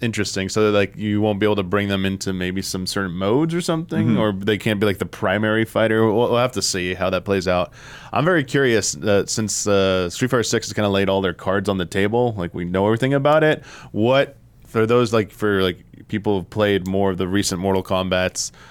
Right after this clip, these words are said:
Speaker 1: what does Mortal Kombat have to, like, do to, like, match that? 'Cause I know they had been kind of the ones pushing the envelope with
Speaker 2: Right.
Speaker 1: story mode and content. Uh, ha-, has Street Fighter Six kinda, like, you know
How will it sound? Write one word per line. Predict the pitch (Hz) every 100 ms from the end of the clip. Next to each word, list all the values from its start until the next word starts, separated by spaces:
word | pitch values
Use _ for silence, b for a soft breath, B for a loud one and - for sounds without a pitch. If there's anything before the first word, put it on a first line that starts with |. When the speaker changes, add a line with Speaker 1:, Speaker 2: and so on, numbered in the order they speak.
| B B
Speaker 1:
what | 104 117 117
does | 113 107 98 -
Mortal | 107 110 107
Kombat | 110 104 98
have | 101
to, | -
like, | 92 87 82
do | 92 107 139 147
to, | 135 113
like, | 104
match | 95 101 127
that? | 151
'Cause | 139
I | 123
know | 139 135
they | 117 127
had | 131 117
been | 110 113
kind | 120 113
of | 104
the | 104
ones | 110 107
pushing | - 160 190 147
the | 120
envelope | 110 101 101 98
with | 98 -
Speaker 2:
Right. | -
Speaker 1:
story | 101 123 120
mode | 113 110 107
and | 98
content. | 123 131 131 113 101 95 B B B -
Uh, | 104 107 107 101
ha-, | 117 123
has | 120 120
Street | - 131 131
Fighter | 131 120
Six | - 127 - -
kinda, | 113 117 110
like, | 104 98 - -
you | 107 95
know | 95 90